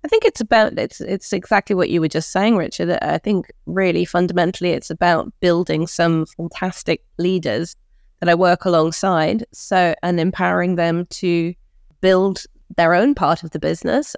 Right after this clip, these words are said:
um, and to, and to give them as much space and as, and as much support as possible, so that we can, so that we can keep going and we can keep growing.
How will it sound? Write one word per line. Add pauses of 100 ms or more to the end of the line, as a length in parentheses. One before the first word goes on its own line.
um,
and (140)
to, (280)
and
to
give
them
as
much
space (100)
and
as, (480)
and
as
much (100)
support (440)
as
possible,
so
that
we
can, (100)
so
that
we
can (460)
keep
going
and
we
can
keep
growing.